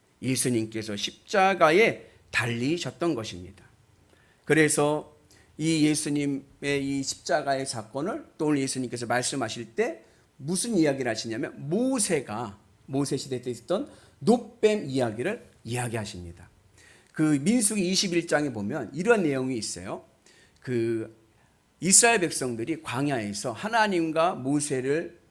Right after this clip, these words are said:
에게 원망 불평을 합니다. 막 원망 불평을 하셔서 하나님께서, 예, 심판을 하셔서 사막에 살고 있는 불뱀, 불뱀은 독사를 얘기하는 거예요. 독사를 풀으셔가지고 독사들이 이스라엘 백성을 다 물어서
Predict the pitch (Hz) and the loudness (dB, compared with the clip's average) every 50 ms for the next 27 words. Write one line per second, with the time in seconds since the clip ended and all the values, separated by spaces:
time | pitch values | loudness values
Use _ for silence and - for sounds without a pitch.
0 | _ _ _ _ _ _ _ 110 120 120 143 170 143 - - 123 156 208 269 294 | _ _ _ _ _ _ _ -4 -4 -2 0 -2 -2 -2 2 4 6 6 6 4
1 | 262 247 240 220 165 160 147 - - 175 196 208 202 165 127 117 110 104 - - | 4 4 4 4 0 -4 -4 -2 -4 -4 -2 -2 -4 -4 -6 -8 -12 -12 -16 -18
2 | - _ _ _ _ - - - - 156 170 180 190 185 180 170 165 160 165 160 | -20 _ _ _ _ -20 -20 -12 -6 -4 -4 -4 -2 -4 -4 -4 -6 -6 -6 -6
3 | 151 151 151 147 139 139 143 131 123 - 180 214 262 - - _ - - _ _ | -6 -6 -4 -4 -6 -6 -6 -8 -8 -6 -8 -8 -8 -10 -16 _ -20 -20 _ _
4 | _ - 220 220 220 202 185 165 156 - 143 127 - 190 175 123 117 - - - | _ -6 0 2 2 4 4 4 2 2 -2 -2 0 0 -2 -2 -4 -8 -18 -20
5 | - _ - 101 92 90 - - 214 208 208 202 170 160 160 143 131 117 110 117 | -20 _ -14 -12 -8 -2 0 0 0 0 2 4 4 4 4 2 0 -2 -2 -6
6 | 107 117 113 - - 185 190 214 208 196 180 175 160 156 143 135 - 139 123 120 | -8 -8 -8 -8 -2 0 0 2 4 4 2 2 2 0 -2 -4 -2 -2 -4 -2
7 | 117 117 113 110 113 110 120 170 196 151 104 - - - _ _ _ _ _ - | -2 -2 -2 -2 -2 -2 -2 -2 -2 -2 -4 -6 -14 -20 _ _ _ _ _ 2
8 | 190 220 233 196 170 147 110 92 - - - _ _ _ _ _ 165 196 208 180 | 4 4 6 6 6 4 4 0 -6 -12 -20 _ _ _ _ _ 4 4 6 6
9 | 190 170 165 170 156 151 - - 147 143 - - 175 143 139 131 117 110 101 110 | 6 4 4 2 -2 -4 -4 -8 -6 -4 -2 -2 -2 -2 -4 -8 -8 -10 -10 -12
10 | 98 101 101 104 101 - - - - _ _ _ _ _ _ _ _ - 110 104 | -12 -12 -16 -18 -20 -20 -20 -20 -20 _ _ _ _ _ _ _ _ -12 -10 -8
11 | - 120 104 104 107 107 - - 233 233 180 160 113 - 101 98 - 107 110 - | -8 -8 -6 -6 -8 -10 -10 -10 -8 -6 -6 -6 -8 -8 -10 -12 -12 -14 -10 -10
12 | 185 208 - - _ _ _ _ _ - 135 117 - - 127 107 107 101 113 117 | -10 -10 -10 -16 _ _ _ _ _ -12 -8 -6 -4 -4 -2 -4 -4 -4 -4 -4
13 | 123 131 120 - 135 120 123 110 - 113 110 110 110 104 - - - 127 131 120 | -2 -2 -2 0 0 -2 -2 -4 -6 -6 -6 -6 -6 -8 -10 -12 -8 -8 -8 -6
14 | 127 139 135 131 117 160 175 190 196 - | -4 -4 -2 -2 -2 -2 -4 -4 -4 -6